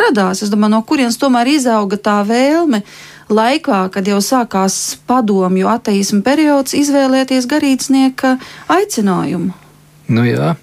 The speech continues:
Speaker 2: jo Senkieviča romāni, tas ir viens, ka viņš ļoti interesants. Viņš nevarēja nolikt malā <laughs> vis-, vispār.
Speaker 1: Un tad bija vienalga, kas ar ganāmpulku.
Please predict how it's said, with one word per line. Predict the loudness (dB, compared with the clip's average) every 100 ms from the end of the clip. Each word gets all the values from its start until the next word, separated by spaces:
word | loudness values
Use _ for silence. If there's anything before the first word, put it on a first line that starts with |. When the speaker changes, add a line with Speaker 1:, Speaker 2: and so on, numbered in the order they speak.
| _ _ _ _ -2
Speaker 2:
jo | 0 0
Senkieviča | -2 -2 0 0 0 -2 -2 -2 0 0
romāni, | 0 0 0 0 0 -2 -4
tas | -4 -2 0
ir | 0
viens, | 0 -2 -4
ka | -2 0
viņš | 0 0 0
ļoti | 0 0 -2
interesants. | -2 -2 -4 -4 -6 -6 -8 -12 -14 -20 -20 -20 -20 -14 -4
Viņš | -2 0
nevarēja | 0 2 0 0
nolikt | 0 0 -2 -2
malā | 0 0 0 -2
<laughs> | -2
vis-, | -2 -4
vispār. | -6 -6 -4 -4 -6 -8
Speaker 1:
Un | -2
tad | 0 0
bija | 0
vienalga, | 0 0 -2 -4
kas | -4
ar | -2
ganāmpulku. | 0 0 0 0 -2 0